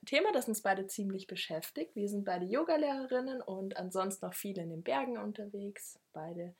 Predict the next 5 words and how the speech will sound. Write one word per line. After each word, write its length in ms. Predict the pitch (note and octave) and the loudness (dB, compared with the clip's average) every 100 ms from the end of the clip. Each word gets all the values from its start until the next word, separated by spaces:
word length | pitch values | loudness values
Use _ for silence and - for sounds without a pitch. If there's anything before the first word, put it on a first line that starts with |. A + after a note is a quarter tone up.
| - - - _ _ - | -20 -20 -20 _ _ -4
ähm, 420 | F3 F3 E3+ E3+ | 0 0 -2 -2
wohnhaft 460 | F#3 D#4 C#4+ F#3+ - | 6 6 6 -2 -4
in 80 | F3+ | -2
Innsbruck 800 | C#4 E4+ - - C4 C4 - - | 2 2 0 2 6 6 2 -6
und 600 | G3+ G3+ G#3 G#3 G#3 G3+ | -2 2 2 4 2 -2